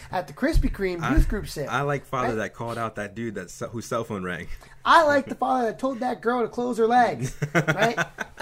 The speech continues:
Speaker 1: <laughs> Shout out. You already know who you are.
Speaker 2: Oh,
Speaker 1: Um,
Speaker 2: jeez.
Speaker 1: but anyway, the point is, um, I totally get what you're saying. And it's funny how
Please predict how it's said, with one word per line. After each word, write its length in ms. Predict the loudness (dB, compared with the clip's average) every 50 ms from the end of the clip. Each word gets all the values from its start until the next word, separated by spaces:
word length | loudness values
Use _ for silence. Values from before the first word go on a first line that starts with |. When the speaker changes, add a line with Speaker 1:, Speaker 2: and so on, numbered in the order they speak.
| -10
Speaker 1:
<laughs> 460 | -10 -10 -12 -12 -12 -16 -20 -20 -20 -14
Shout 340 | -6 -2 0 2 2 4
out. 280 | 4 4 4 2 0 -4 -8 -6 -4
You 140 | -2 0 2
already 200 | 2 2 2 2
know 100 | 2 4
who 40 | 4
you 200 | 4 4 4 6
are. 300 | 6 6 6 6 4 0 -6 -14 -16 -16 -16 -16 -12
Speaker 2:
Oh, 120 | -6 -2 0
Speaker 1:
Um, 260 | 0 0 0 0 0
Speaker 2:
jeez. 300 | 0 -2 -2 -2 -4 -6 -8 -10 -18 -20 -18 -8
Speaker 1:
but 140 | -4 -2 0
anyway, 300 | 0 0 0 -2 -4 -6 -8 -14 -20 -20 -20 -20
the 60 | -8
point 260 | -4 0 0 0 0
is, 340 | 0 0 0 0 -2 -6 -14 -18 -20 _ -18 -10 -6
um, 500 | -4 -2 -2 -2 -2 -4 -6 -10 -12 -14 -16 _ _ -8
I 100 | -6 -6
totally 320 | -4 -2 -2 -2 -2 -2 -2
get 160 | -2 -4 -4
what 80 | -4 -6
you're 80 | -8 -10
saying. 400 | -8 -8 -6 -6 -6 -6 -8 -10 -12
And 320 | -10 -8 -6 -6 -8 -8 -10
it's 160 | -10 -10 -10 -4
funny 300 | 0 2 4 4 2 2
how 320 | 2 0 0 -2 -2 -4